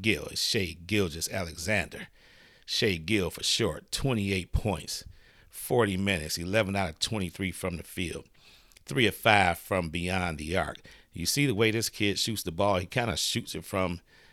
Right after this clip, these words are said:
from the hip almost. He got a, he's got a really quirky outside shot.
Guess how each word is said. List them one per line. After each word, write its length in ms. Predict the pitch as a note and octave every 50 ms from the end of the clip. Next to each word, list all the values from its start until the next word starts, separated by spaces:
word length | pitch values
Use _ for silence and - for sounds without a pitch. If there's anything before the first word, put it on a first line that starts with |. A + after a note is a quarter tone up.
| _ _
from 300 | - - - - G2+ F#2
the 100 | - -
hip 360 | - - - - A#2+ - -
almost. 580 | - - - - - D2 C#2 - - - - -
He 100 | F#2+ G2
got 180 | - G#2+ G#2
a, 60 | F#2 D#2+
he's 160 | F2+ G#2 -
got 160 | - F#2+ F2
a 40 | D2
really 440 | E2 G2 A2 A2 A2 G#2 G2+ G2 F#2+
quirky 640 | - - - - G#2+ A2 G2 - G#2 F#2+ F#2 - -
outside 540 | - F#2+ F2+ - - - G2+ F#2 E2+ D#2+ -
shot. 400 | - - - G#2 D#2+ C#2 -